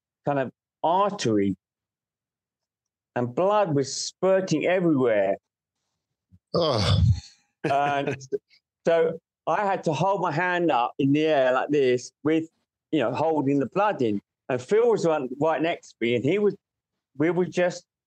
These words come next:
Speaker 1: trialing the helmets, you know, and, um, not trying the helmet, the radio, sorry. But his helmet was all, like, broken.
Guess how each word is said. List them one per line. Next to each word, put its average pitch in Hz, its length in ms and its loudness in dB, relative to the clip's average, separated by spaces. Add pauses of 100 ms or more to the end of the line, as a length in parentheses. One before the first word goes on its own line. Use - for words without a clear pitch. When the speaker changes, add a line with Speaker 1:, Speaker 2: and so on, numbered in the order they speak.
(120)
Speaker 1:
trialing 156 420 0
the 139 80 0
helmets, 180 720 0
you - 60 -16
know, 156 240 -2 (1400)
and, 135 500 -2
um, 135 500 0 (1300)
not 139 260 -4
trying 117 260 -2
the 113 60 -2
helmet, 107 320 -2 (140)
the 120 80 -2
radio, 120 720 0
sorry. 104 460 -2 (360)
But 156 140 0
his 202 320 0
helmet 196 520 0
was 143 140 0
all, 175 140 2
like, 151 280 0
broken. 160 560 0